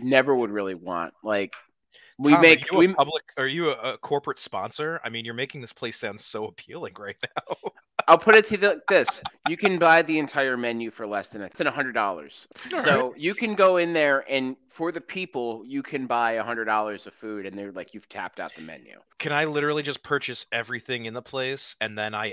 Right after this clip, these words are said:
Speaker 2: own that Cracker Barrel and then I light it on fire?
Speaker 1: One
Speaker 2: Does
Speaker 1: can
Speaker 2: that
Speaker 1: make that argument, yes.
Speaker 2: <laughs> Can I do this?
Speaker 1: If you feel
Speaker 2: I
Speaker 1: so inclined.
Speaker 2: I mean, I do, I do admire their hard-nosed belief in capitalism.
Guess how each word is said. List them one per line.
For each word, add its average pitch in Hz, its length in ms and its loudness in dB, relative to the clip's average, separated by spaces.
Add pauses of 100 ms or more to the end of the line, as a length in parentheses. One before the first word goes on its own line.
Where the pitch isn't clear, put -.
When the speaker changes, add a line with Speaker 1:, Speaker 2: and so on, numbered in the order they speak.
Speaker 2:
own 104 360 -10
that 98 200 -6
Cracker 101 340 -6
Barrel 113 440 -8 (600)
and 107 160 -2
then 107 120 -6
I 101 120 -4
light 98 280 -8
it 101 80 -10
on 92 120 -8
fire? 98 460 -6 (280)
Speaker 1:
One 131 240 2
Speaker 2:
Does 123 80 -6
Speaker 1:
can 139 100 -4
Speaker 2:
that 120 40 -4
Speaker 1:
make 117 160 -2
that 107 140 0
argument, 104 480 -2
yes. 101 140 -2
Speaker 2:
<laughs> - 20 -8
Can 240 160 6
I 165 120 8
do 143 200 -2
this? 226 420 -2 (140)
Speaker 1:
If 156 140 0
you 175 80 -6
feel 139 140 6
Speaker 2:
I 160 40 6
Speaker 1:
so 165 200 2
inclined. 120 720 0 (520)
Speaker 2:
I 127 80 2
mean, 151 140 2
I 151 80 6
do, 170 380 -6
I 135 120 4
do 151 240 0
admire 120 640 2
their 107 640 -4 (580)
hard-nosed 117 720 -2
belief 107 420 -12
in 98 140 -16
capitalism. - 720 -10